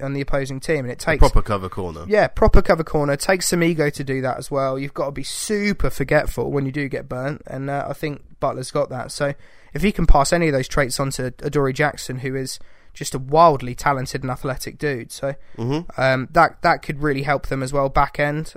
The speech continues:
Speaker 1: um, they're still strong front end with, um, J-, uh, what's his name, Jarrell Casey and
Speaker 2: Yeah.
Speaker 1: and, um, is it Derek Morgan as well they've got up
Speaker 2: Yeah.
Speaker 1: there? Arakpo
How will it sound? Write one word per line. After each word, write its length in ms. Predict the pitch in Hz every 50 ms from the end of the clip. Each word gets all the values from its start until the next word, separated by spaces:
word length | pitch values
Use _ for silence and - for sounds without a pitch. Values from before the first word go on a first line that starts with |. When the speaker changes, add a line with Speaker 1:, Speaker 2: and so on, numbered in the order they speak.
| - -
Speaker 1:
um, 400 | 143 135 135 135 131 135 - -
they're 100 | - 135
still 280 | - - - - 151 139
strong 280 | - - - 127 123
front 260 | 120 - - 131 135 -
end 260 | - 135 135 135 139
with, 240 | 139 131 131 - - - - - _ _ _ - - _ _ _ _ _ _ _ - - -
um, 680 | 135 135 131 127 127 127 123 127 123 120 120 - - - - - - - - - - - - - - _ - - - 165 -
J-, 120 | - -
uh, 260 | 143 139 131 127 127 127 - - -
what's 160 | - 143 - -
his 140 | 131 123 -
name, 140 | 127 120 120
Jarrell 280 | - 151 147 139 131
Casey 500 | - - 147 139 135 - - 143 139 135
and 240 | 131 131 127 127 131 - - - - - -
Speaker 2:
Yeah. 220 | - 85 82 80 80 -
Speaker 1:
and, 340 | 135 131 127 127 127 -
um, 420 | - 135 131 127 127 127 127 135 - -
is 120 | - 139
it 80 | 123 131
Derek 220 | - 147 143 127
Morgan 320 | 147 151 147 147 156 160
as 100 | 147 143
well 140 | - 156 156
they've 160 | 156 156 151
got 200 | - - 156 -
up 120 | - - -
Speaker 2:
Yeah. 160 | 127 127 160 - - _ - - - -
Speaker 1:
there? 80 | - 131
Arakpo 640 | 147 143 143 - - - 156 143 139 135 131 127